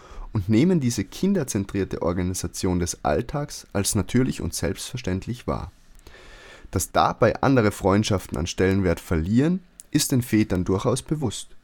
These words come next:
Sie führen das darauf zurück, dass sich die eigene Lebenssituation verändert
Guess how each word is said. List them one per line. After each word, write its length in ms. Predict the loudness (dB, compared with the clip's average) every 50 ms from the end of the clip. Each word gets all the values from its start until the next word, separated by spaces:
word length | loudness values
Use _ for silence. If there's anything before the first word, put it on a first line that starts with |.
| _ -20 -20 -20 -20 -20 -20 -20 -10
Sie 200 | -6 -2 0 0
führen 340 | 0 4 6 8 8 8 8
das 240 | 6 4 2 0 0
darauf 480 | 0 2 4 4 4 4 4 4 2
zurück, 400 | 0 -4 -2 0 0 0 0 -2 -10 -20 -20 -20 -20 -20 -6 -2
dass 160 | 0 0 0
sich 140 | 0 -2 -4
die 220 | -4 -6 -4 0
eigene 400 | 0 2 2 2 2 2 2 2
Lebenssituation 1080 | 2 4 4 4 4 2 2 0 0 -2 -2 -2 -2 -2 -2 -2 -2 -4 -2 -2 -2 -2
verändert 680 | -4 -8 -8 -4 -2 0 2 4 4 4 2 0 -2